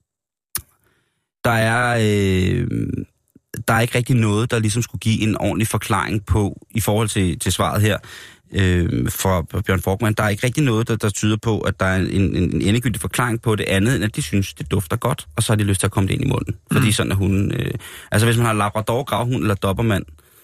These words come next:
Speaker 1: som er de, som er nogle ret sultne typer. Hvis du giver en Labrador en fuld, øh, madskål med hundemad, ikke, så, så kører Wuffy til Wuffy dør, stort set,
Speaker 2: Det
Speaker 1: ikke?
Speaker 2: gør alle hunde, tror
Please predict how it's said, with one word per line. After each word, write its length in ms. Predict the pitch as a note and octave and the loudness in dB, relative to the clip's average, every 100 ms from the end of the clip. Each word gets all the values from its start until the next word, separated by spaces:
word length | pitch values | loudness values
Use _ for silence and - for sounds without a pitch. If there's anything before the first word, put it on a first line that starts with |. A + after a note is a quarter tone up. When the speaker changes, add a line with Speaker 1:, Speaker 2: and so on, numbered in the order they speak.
| _ | _
Speaker 1:
som 160 | - G#2 | -2 0
er 60 | |
de, 220 | G#2 A2 - | 2 0 -2
som 180 | - F#2+ | -2 0
er 120 | G2 | 2
nogle 160 | C3 B2 | 2 0
ret 120 | G2 G#2+ | 0 -2
sultne 380 | - A#2 A2 | 0 0 0
typer. 240 | G#2 G2 F#2+ | -4 -2 0
Hvis 120 | G#2 | 0
du 80 | A2+ | 2
giver 140 | A#2 | 2
en 60 | A2 | 2
Labrador 500 | G#2 A2+ A#2 B2+ C#3 | 0 0 0 0 0
en 180 | A#2 A2 | 0 0
fuld, 300 | C3 - - | -2 -2 0
øh, 300 | G2 F2 D#2 | 0 2 2
madskål 460 | D#2+ G2 G#2 A2 F2 | 2 2 0 -2 0
med 80 | G2+ | 2
hundemad, 360 | G2+ G#2 G2 | 2 2 0
ikke, 140 | G#2 - | 0 -2
så, 120 | A#2+ - - | -4 -6 -6
så 120 | A#2+ | -4
kører 240 | A2+ A#2+ A2 | 0 0 2
Wuffy 300 | G#2+ G2 G#2+ | 2 0 -2
til 200 | - G2 | 0 2
Wuffy 200 | G2 G2+ | 2 2
dør, 320 | F2+ - - _ _ _ | 0 -2 -6 _ _ _
stort 240 | - F2 | -2 -2
set, 140 | E2 D2+ | 0 2
Speaker 2:
Det 60 | |
Speaker 1:
ikke? 160 | - E3 | 2 2
Speaker 2:
gør 160 | C#3+ A2+ | 0 0
alle 340 | F#2+ D#2 D3+ | 0 0 2
hunde, 200 | D#3 D#3+ | 2 0
tror 160 | - | -2